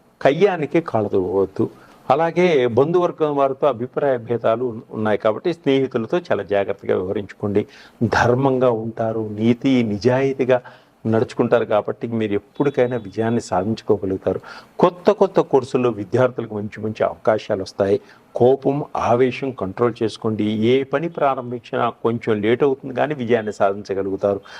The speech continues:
అంతర్గత శత్రువులు ఎక్కువగా ఉంటారు కాబట్టి చాలా జాగ్రత్తగా ఉండండి. స్వార్థపరులు ఉన్నారు, వారు స్వార్థం కోసం మిమ్మల్ని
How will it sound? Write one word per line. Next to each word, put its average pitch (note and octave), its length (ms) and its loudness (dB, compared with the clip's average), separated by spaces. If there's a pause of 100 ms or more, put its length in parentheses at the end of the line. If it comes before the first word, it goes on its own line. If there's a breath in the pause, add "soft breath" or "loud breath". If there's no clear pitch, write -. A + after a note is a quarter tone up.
(140 loud breath)
అంతర్గత F#3+ 720 0
శత్రువులు C#3+ 600 -4
ఎక్కువగా D3+ 500 0
ఉంటారు A#2+ 380 -2
కాబట్టి A2 560 -2
చాలా G2+ 140 2
జాగ్రత్తగా G2 640 -2
ఉండండి. A2 420 -2 (400 loud breath)
స్వార్థపరులు A#2+ 960 0
ఉన్నారు, G#2+ 560 -4
వారు A2 300 2
స్వార్థం A2+ 480 -4
కోసం A#2 340 -2
మిమ్మల్ని G#2+ 340 -6